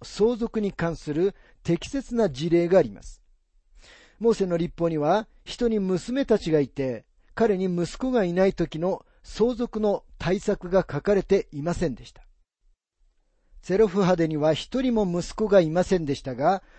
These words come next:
娘たちがいました。彼女たちの父親が亡くなった時、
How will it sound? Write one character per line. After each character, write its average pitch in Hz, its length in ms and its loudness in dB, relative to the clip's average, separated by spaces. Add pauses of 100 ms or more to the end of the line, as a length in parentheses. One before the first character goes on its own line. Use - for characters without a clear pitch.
(180)
娘 240 460 -2
た 196 140 2
ち - 140 -6
が 196 100 6
い 160 100 2
ま 98 120 -10
し - 60 -20
た。 - 180 -20 (720)
彼 208 200 2
女 165 100 -4
た 160 140 -2
ち 156 100 -12
の 165 140 -4
父 - 280 -2
親 196 120 4
が 180 140 2
亡 165 160 0
く 214 100 -4
な 226 120 2
っ - 40 -4
た 165 140 0
時、 135 420 -8